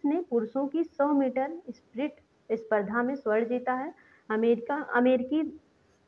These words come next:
धावक ओवाह लाइंस ने दो हज़ार चौबीस पेरिस, पेरिस ओलंपिक में पुरुषों की सौ मीटर स्प्रिंट, स्प्रिंट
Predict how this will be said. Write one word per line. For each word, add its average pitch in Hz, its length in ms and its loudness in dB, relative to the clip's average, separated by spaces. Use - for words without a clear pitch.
धावक 262 400 4
ओवाह 247 460 4
लाइंस 226 380 2
ने 285 140 0
दो 254 160 2
हज़ार 269 320 2
चौबीस 277 380 0
पेरिस, 240 440 0
पेरिस 233 580 0
ओलंपिक 269 420 -2
में 339 140 -8
पुरुषों 247 420 -2
की 311 160 -2
सौ 285 260 -4
मीटर 269 400 -2
स्प्रिंट, 233 480 -4
स्प्रिंट 349 420 -2